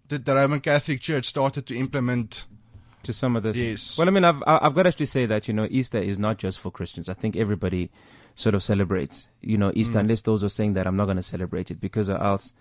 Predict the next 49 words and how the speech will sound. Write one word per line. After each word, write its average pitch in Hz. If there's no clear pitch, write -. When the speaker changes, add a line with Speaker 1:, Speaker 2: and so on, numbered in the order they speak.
Speaker 2:
you 113
know, 110
else 117
shops -
wouldn't 104
be 104
so, 101
uh, -
you 101
wouldn't 117
be 104
able 110
to, 98
to 123
freely 120
sell 110
Easter 104
stuff. -
In 123
the 113
same 127
way 117
that 107
we 107
can't 117
actually 104
say 107
that, 95
Speaker 1:
Mm. 107
Speaker 2:
you 113
know, 107
Christmas 113
is 113
a 95
Christian 107
holiday 98
'cause 131
everybody 120
celebrates 92
Christmas. -
You 101
know, 107
Speaker 1:
Mm. 101
Speaker 2:
we 110
all 110
get 101
Christmas 98
presents 98
and 92